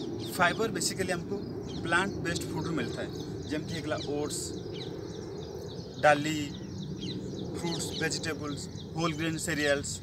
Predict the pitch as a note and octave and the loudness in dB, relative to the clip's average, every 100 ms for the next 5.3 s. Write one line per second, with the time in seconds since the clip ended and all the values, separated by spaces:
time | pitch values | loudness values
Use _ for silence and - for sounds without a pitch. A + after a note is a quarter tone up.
0 | - - - C#3+ E3+ G#3+ G3+ F#3 F3+ E3 | -8 -10 -4 0 2 2 2 2 2 0
1 | A2+ - D3+ D#3+ C#3+ A2+ A#2 F#2+ - - | 2 6 6 4 0 -2 -2 -4 -6 -10
2 | - - - - - - - F3+ F3+ A#3+ | -10 -10 -10 -10 -10 -10 -4 -4 2 2
3 | A#3 A#3 - E3+ G#3 G3+ F#3+ F3+ F3+ - | 4 2 2 2 0 4 4 4 -2 -4
4 | F3 - D3 - C3 A#2 - - - - | -4 0 0 2 -2 -2 -8 -8 -10 -2
5 | D#3+ F#3 | 0 2